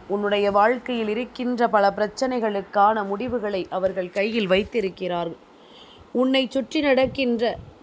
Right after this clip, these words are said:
பல வேதனைகளுக்கான காரணங்களையும் அவர்கள் என்னவென்று தெரிந்து கொண்டு வந்திருக்கின்றார்கள். அதையெல்லாம் உனக்கு தீர்த்து கொடுப்பதாகவும்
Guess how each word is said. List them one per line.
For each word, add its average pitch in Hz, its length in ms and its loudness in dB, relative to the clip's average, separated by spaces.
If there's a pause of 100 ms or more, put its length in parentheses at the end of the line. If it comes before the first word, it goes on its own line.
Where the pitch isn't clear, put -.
பல 214 240 4
வேதனைகளுக்கான 233 1120 4
காரணங்களையும் 220 960 0
அவர்கள் 190 420 -2 (160)
என்னவென்று 233 680 0
தெரிந்து 226 400 -2
கொண்டு 180 260 -2
வந்திருக்கின்றார்கள். 175 920 -4 (880)
அதையெல்லாம் 247 680 6
உனக்கு 220 480 0 (560)
தீர்த்து 277 420 4
கொடுப்பதாகவும் 233 960 4